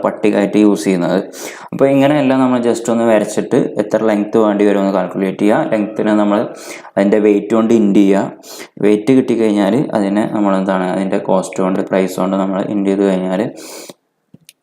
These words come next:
മൊത്തം നമുക്ക് സാധനത്തിന് എത്ര പൈസ ആവും എന്നുള്ളത് നമുക്ക് കാൽക്കുലേറ്റ് ചെയ്യാനായിട്ട് പറ്റും.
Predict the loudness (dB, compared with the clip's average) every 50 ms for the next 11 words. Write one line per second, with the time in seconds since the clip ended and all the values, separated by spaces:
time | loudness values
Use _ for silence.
0 | 0 0 0 0 0 2 2 4 4 4 2 0 0 2 2 2 2 0 0 0
1 | 0 0 0 0 -2 -4 -4 -2 -2 0 0 0 0 0 0 0 0 0 -2 -2
2 | -2 -2 0 0 0 -2 -2 -4 -4 -4 -4 -4 -4 -4 -6 -6 -6 -6 -8 -6
3 | -4 -2 -2 -2 -2 -2 -2 -2 -2 -4 -4 -4 -4 -4 -2 -4 -4 -2 -2 -2
4 | -4 -4 -4 -6 -6